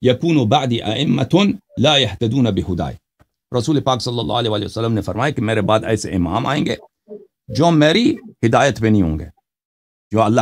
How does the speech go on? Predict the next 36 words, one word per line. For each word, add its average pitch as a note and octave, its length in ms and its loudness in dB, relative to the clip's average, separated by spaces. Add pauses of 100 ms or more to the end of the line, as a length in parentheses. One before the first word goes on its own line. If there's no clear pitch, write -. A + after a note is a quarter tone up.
کی A2+ 60 0
جانب A2 260 0
سے A2 120 -2
جو G#2+ 140 2
میں G#2 140 2
دین A2 280 2
لے F#2 120 0
کے A2 100 -2
آؤں، B2 80 2
جو G#2+ 160 0
ہدایت G#2+ 220 0
لے E3+ 100 -2
کے - 60 -6
آؤں، A3 100 0
وہ G#3+ 100 4
میری G#3+ 240 2
اس C#3+ 140 -4
دین E3+ 160 2
پہ D#3 80 -2
نہیں C3 160 2
ہوں D2 120 -4
گے۔ - 60 -12 (680)
وَلَا F3+ 320 4
یستنون G#3 500 2
بسنتی، G3 600 2 (280)
اور - 380 -4
نہ A3 140 0
وہ G#3+ 160 4
میری G3+ 220 2
سنت F#3 400 2
پہ A#2+ 80 4
ہوں E2+ 180 2
گے۔ - 140 -14 (1900)
وسیقوم E3+ 760 2
فیہم D3+ 340 4
رجال C#3 440 2